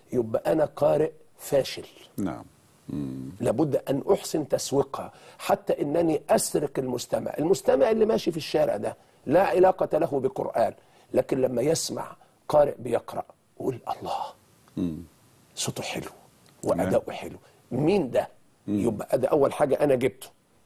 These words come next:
Speaker 1: يسمع عن القارئ. طب ممكن أشتري ال-، الأسطوانة ديت أو أنزل التلاوة ديت؟ يبقى أنا جذبته للقرآن.
Speaker 2: تمام.
Speaker 1: بإيه؟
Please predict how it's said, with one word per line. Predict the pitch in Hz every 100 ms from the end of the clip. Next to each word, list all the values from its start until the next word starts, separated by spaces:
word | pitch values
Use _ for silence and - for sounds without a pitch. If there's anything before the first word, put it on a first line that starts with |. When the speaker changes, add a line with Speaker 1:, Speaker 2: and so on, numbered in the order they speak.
| -
Speaker 1:
يسمع | 139 - 135 120
عن | 135 127
القارئ. | - - 98 90 - _ _ _
طب | 123 117
ممكن | 139 175 143 139 127 - _ _
أشتري | - - - 160
ال-، | 123 110
الأسطوانة | 107 104 - 123 127 117
ديت | 113 131 - -
أو | 104 -
أنزل | 123 139 139 117
التلاوة | - 113 120 113
ديت؟ | 104 123 120 - - -
يبقى | 104 - 202
أنا | 208
جذبته | 147 143 220 - 180
للقرآن. | 151 - 139 - 190 139 - _ -
Speaker 2:
تمام. | 151 117
Speaker 1:
بإيه؟ | 151 143